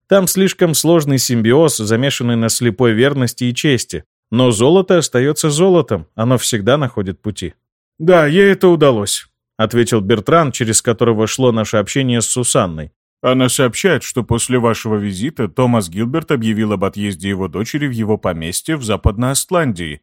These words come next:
Именно там они планируют провести свадьбу". "Неожиданно", хмыкнул я. "Не похоже на Томаса Гилберта". Сусанна утверждает, что на этом настояла сама Бетти. Мадемуазель Марину ещё добавила, что, со слов её шпиона, который служит в доме Гилбертов,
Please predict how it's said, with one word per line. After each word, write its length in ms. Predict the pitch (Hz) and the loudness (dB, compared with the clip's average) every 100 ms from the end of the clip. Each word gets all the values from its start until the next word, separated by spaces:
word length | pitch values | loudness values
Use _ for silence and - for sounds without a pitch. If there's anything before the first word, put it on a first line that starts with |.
| _ | _
Именно 360 | 196 202 180 156 | -6 -2 0 0
там 240 | - 151 | 0 0
они 140 | 160 165 | -2 -2
планируют 560 | 151 113 107 107 131 | 0 2 2 -2 -4
провести 460 | 131 117 95 - 110 | -4 -4 -6 -8 -8
свадьбу". 540 | - 170 147 85 76 - _ _ - | -2 -2 -2 -6 -16 -18 _ _ -10
"Неожиданно", 760 | 98 120 165 147 151 165 98 - _ _ _ | -4 0 0 0 0 -2 -4 -8 _ _ _
хмыкнул 440 | - 117 104 104 98 | -2 0 0 -2 -2
я. 220 | 82 69 _ _ _ | -2 -6 _ _ _
"Не 160 | 110 139 | -4 0
похоже 480 | 147 127 127 180 185 | 0 0 0 2 2
на 140 | 151 | 0
Томаса 400 | 147 135 113 123 | 0 0 0 -2
Гилберта". 560 | 110 110 90 87 85 - _ _ _ _ | -2 -4 -4 -8 -10 -12 _ _ _ _
Сусанна 560 | - 156 127 139 123 123 | -4 -2 2 2 2 0
утверждает, 540 | 120 127 101 101 110 | 0 0 0 0 0
что 220 | 123 - 151 | 0 0 2
на 120 | 139 | 2
этом 240 | 143 170 | 2 0
настояла 480 | 165 - 156 160 170 | 0 0 2 2 2
сама 340 | - 180 185 | 0 0 0
Бетти. 500 | 175 170 127 - 92 - _ | 2 2 2 -4 -12 -12 _
Мадемуазель 540 | 165 143 139 139 143 135 | -2 0 2 2 2 2
Марину 380 | 135 151 185 135 | 2 2 2 0
ещё 240 | 113 131 | 0 0
добавила, 480 | 135 180 180 131 117 | 0 2 2 2 0
что, 180 | - 135 | -2 -2
со 160 | 131 | -2
слов 280 | - 117 98 | 0 -2 0
её 160 | 110 110 | -2 -2
шпиона, 520 | - 151 196 147 98 _ | -2 0 2 0 -4 _
который 320 | - 135 135 120 | -4 0 0 0
служит 380 | 135 117 107 | -2 -2 -4
в 60 | 92 | -2
доме 260 | 113 113 110 | -2 0 0
Гилбертов, 580 | 196 160 113 98 - | -2 0 -2 -4 -8